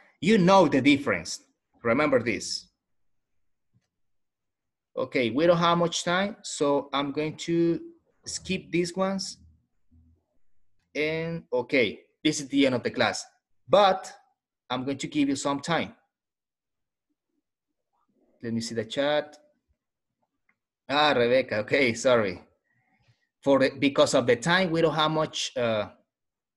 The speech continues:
much time here on the application soon. But let me see. Okay, guys. Do you have any questions about this?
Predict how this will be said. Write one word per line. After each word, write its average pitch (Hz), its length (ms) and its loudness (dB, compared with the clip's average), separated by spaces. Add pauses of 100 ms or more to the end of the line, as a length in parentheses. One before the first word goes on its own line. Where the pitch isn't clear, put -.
(160)
much 131 280 -4
time 135 220 -2
here 135 300 0
on 117 160 0
the 113 60 -2
application 110 580 -4
soon. 139 440 -4 (920)
But 156 500 2 (520)
let 123 140 -6
me 127 100 -8
see. 131 380 -4 (960)
Okay, 135 400 0
guys. 98 640 -6 (1040)
Do 131 120 -2
you 180 180 4
have 160 220 2
any 185 200 0
questions 226 460 0
about 214 300 0
this? 269 460 -6